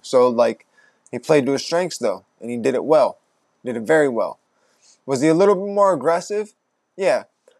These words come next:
But if you look towards the later points of his career and more of his later fights,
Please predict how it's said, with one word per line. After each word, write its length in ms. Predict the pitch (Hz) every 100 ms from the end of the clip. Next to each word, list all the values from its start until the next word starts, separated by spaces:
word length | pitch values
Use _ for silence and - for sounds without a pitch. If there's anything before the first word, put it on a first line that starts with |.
| _
But 240 | 151 151 -
if 120 | 139
you 120 | 139
look 280 | 160 208 208
towards 380 | 180 160 143 120
the 100 | 117
later 300 | 127 165 170
points 320 | - 180 160
of 100 | 147
his 100 | 139
career 360 | - 165 160 127
and 100 | 120
more 160 | 135
of 60 | 131
his 120 | 113
later 280 | 127 147 139
fights, 560 | 123 170 127 110 -